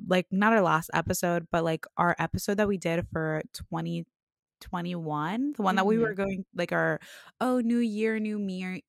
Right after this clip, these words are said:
Speaker 1: like, "new intentions, blah, blah, blah." I actually listened to that episode because
Speaker 2: Mm-hmm.
Speaker 1: I was like, "I wanna listen to it and see if I actually, like, did anything." Because I was like, "I'm pretty sure I'm not that good at holding myself accountable with these type of stuff, so I don't think I did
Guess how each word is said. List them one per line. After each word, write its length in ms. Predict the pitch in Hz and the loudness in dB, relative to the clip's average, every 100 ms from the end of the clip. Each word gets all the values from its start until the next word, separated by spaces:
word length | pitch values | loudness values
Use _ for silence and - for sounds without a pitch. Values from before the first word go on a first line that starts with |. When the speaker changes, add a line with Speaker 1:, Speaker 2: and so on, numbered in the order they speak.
| _ | _
Speaker 1:
like, 280 | 175 170 160 - | -12 -10 -10 -8
"new 140 | 185 | -6
intentions, 640 | 196 190 - 175 170 170 - | -6 -6 -4 -6 -4 -8 -4
blah, 160 | 151 | -2
blah, 100 | 160 | -2
blah." 200 | 156 147 - | 0 0 0
I 140 | 170 | 0
actually 360 | 180 - 247 226 | 0 0 -2 -2
listened 500 | 165 160 - 175 175 | 0 -2 -2 -4 -2
to 120 | 180 | 0
that 180 | 165 156 | 0 -2
episode 580 | 147 - 175 190 202 214 - - 196 | -6 -6 -4 -2 -2 -2 -10 -10 -2
because 160 | 220 | 0
Speaker 2:
Mm-hmm. 20 | 202 | 2
Speaker 1:
I 80 | |
was 160 | 196 220 | 2 2
like, 140 | 220 - | -2 -2
"I 60 | 233 | -2
wanna 180 | 320 302 | 0 0
listen 220 | 220 208 | -2 -4
to 120 | - | -2
it 100 | 202 - | -2 -4
and 100 | 170 | -8
see 300 | 180 175 170 | -4 -2 -2
if 100 | - - | -4 -6
I 300 | 156 156 - | -4 -4 -4
actually, 520 | 143 151 - 165 160 | -6 -8 -6 -4 -4
like, 260 | 156 151 147 151 143 - | -4 -6 -8 -14 -14 -10
did 200 | 143 143 | -8 -6
anything." 680 | - 175 196 220 220 233 254 - _ - - _ | -6 -6 -4 -4 -2 0 -2 -6 _ -20 -20 _
Because 240 | 202 214 180 - - | 0 0 2 -4 -2
I 120 | 185 | 2
was 180 | 220 220 | 4 4
like, 180 | 185 160 | 4 4
"I'm 140 | 214 320 | 2 2
pretty 180 | 285 | -2
sure 320 | 277 240 220 - | 0 0 0 0
I'm 240 | 180 185 170 | 0 -2 -2
not 200 | 170 175 | -2 -2
that 140 | 208 | -2
good 140 | 180 170 | 0 0
at 160 | 160 - | -2 -6
holding 340 | - 160 175 | -6 -4 -4
myself 280 | 175 180 175 | -4 -6 -8
accountable 340 | - 165 156 156 | -6 -4 -2 -2
with 120 | 160 | -4
these 140 | 165 | -6
type 140 | 160 160 | -8 -8
of 80 | 160 | -6
stuff, 220 | 151 - | -6 -6
so 100 | 156 | -6
I 40 | |
don't 120 | 160 175 | -4 -4
think 100 | 185 | -4
I 60 | 175 | -6
did 160 | 165 | -8